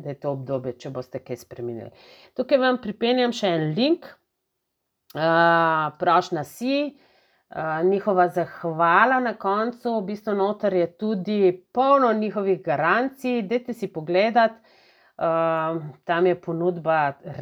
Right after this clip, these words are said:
res obširna in zelo veliko stvari, eh, je not napisano, tako da imate en krasen primer,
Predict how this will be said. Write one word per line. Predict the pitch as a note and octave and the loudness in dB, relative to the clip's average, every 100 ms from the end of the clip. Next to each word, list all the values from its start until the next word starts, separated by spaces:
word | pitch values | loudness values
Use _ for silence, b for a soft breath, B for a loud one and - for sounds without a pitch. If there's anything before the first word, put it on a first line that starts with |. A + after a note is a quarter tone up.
| C#3 | -2
res | E3+ E3+ - | 0 0 -2
obširna | D3+ - - - E3 D#3+ E3 D#3+ D3+ D3 | -10 -10 -12 0 2 2 2 -4 -4 -6
in | D3+ D3+ D3 | -10 -10 -10
zelo | D3+ D3 D#3+ | -8 -6 -6
veliko | D3 D3 D3+ D#3 | -6 -8 -10 -12
stvari, | - - C#3 C#3 F3 G3+ G#3 F#3 - E3+ | -12 -8 -6 -2 0 0 0 -2 -4 -6
eh, | D#3 D#3+ D#3 D#3 | -4 -2 -2 -2
je | E3 | -2
not | E3+ E3+ D#3+ | -2 -4 -6
napisano, | C#3+ F#3+ F3+ E3+ D#3 | -8 -8 -6 -4 -6
tako | - D#3+ | -6 -8
da | D#3+ | -6
imate | D3+ D#3+ | -8 -8
en | D3+ | -6
krasen | D#3+ E3+ F3+ F3+ | 0 0 0 -6
primer, | - D3 D3 E3+ | -8 -8 -2 0